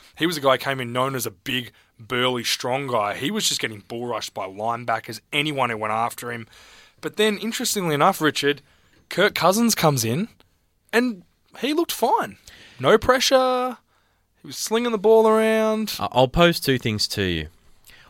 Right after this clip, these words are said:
Speaker 2: One, it's more than just the O-line who
Speaker 1: Yes.
Speaker 2: creates pressures and creates hits.
Speaker 1: Yep.
Speaker 2: The quarterback has a lot to do with it as well. Two, are they blatantly sending a message, the O-lineman,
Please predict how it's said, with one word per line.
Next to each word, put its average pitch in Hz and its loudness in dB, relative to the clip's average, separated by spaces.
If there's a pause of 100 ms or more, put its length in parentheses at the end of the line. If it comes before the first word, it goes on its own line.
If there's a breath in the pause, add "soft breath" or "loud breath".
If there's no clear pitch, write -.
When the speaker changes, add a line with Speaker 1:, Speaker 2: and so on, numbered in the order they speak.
Speaker 2:
One, 104 2 (1040)
it's - -4
more 139 4
than 156 2
just 120 0
the 120 2
O-line 101 0 (200)
who 123 -6
Speaker 1:
Yes. 120 -2
Speaker 2:
creates 104 2
pressures 175 -2
and 104 -6
creates 98 -4
hits. - -10
Speaker 1:
Yep. - 0 (120)
Speaker 2:
The - -20
quarterback 117 2
has 104 -2
a 95 -4
lot 95 -2
to 98 -8
do 98 -2
with 92 -2
it 87 -4
as 82 -6
well. 85 -4 (360 loud breath)
Two, 127 2 (400)
are 113 -2
they 117 4
blatantly 127 0
sending 131 0
a 107 0
message, 104 -2 (1300)
the 107 0
O-lineman, 110 2